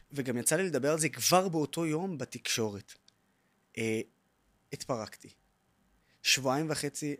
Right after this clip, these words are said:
אני בן אדם שקשה מאוד להוציא ממני רגש. קשה מאוד.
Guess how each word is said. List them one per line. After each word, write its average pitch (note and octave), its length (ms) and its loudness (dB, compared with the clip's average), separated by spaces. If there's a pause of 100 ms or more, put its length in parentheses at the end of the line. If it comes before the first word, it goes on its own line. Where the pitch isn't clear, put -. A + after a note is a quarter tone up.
אני A2+ 260 -6
בן G#2+ 160 -4
אדם B2+ 460 -2 (100)
שקשה G#2+ 880 -4
מאוד C3+ 240 -4
להוציא G#2 240 -2
ממני G2 300 -6
רגש. F2 480 -4 (240)
קשה - 300 6
מאוד. G2+ 260 -2